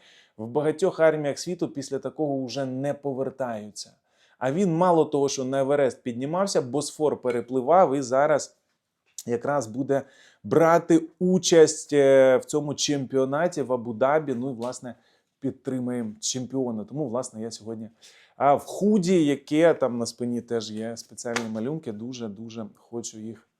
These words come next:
підтримати. Тому підтримайте теж. Власне, драма антикорупційна набирає обертів. Е, перевірити треба цю інформацію, не готовий під нею розписатись, але деякі мої друзі, політики,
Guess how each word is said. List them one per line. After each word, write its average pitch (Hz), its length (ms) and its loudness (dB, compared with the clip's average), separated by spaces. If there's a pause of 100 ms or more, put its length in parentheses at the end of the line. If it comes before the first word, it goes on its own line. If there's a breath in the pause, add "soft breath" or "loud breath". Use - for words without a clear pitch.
(140)
підтримати. 107 680 -12
Тому 110 260 -10 (220)
підтримайте 107 520 -12
теж. - 360 -20 (1040 loud breath)
Власне, 165 560 8
драма 220 580 8
антикорупційна 196 920 2
набирає 175 580 4
обертів. 175 880 6
Е, 147 300 8 (180)
перевірити 196 640 8
треба 135 300 2
цю 143 160 -6
інформацію, 151 720 0
не 156 140 0
готовий 151 460 2
під 127 200 -6
нею 127 280 0
розписатись, 196 760 0
але 151 260 2
деякі 160 460 -2
мої 143 280 -6
друзі, 170 380 -4
політики, 165 520 -4